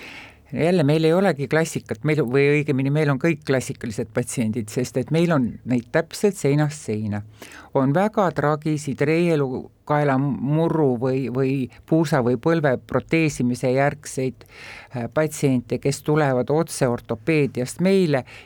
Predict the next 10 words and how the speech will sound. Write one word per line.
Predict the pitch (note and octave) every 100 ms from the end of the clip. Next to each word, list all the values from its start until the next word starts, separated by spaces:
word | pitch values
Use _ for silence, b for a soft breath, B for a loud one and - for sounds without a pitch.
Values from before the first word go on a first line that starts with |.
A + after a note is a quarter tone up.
| -
ja, | C3 C3
ja | C3+ C3
kellel | - C#3 C3+ B2 - -
äkki | - D#3 D3+ - C#3+
õnnestub | D3 C3+ A#2+ -
saada | A2+ D3 C#3 C3
lõpuks | B2+ - B2+ -
koht | C#3 C3
ka | - A#2+
taastusravis. | E3 C3+ C3 A#2+ B2+ A2+ A2 -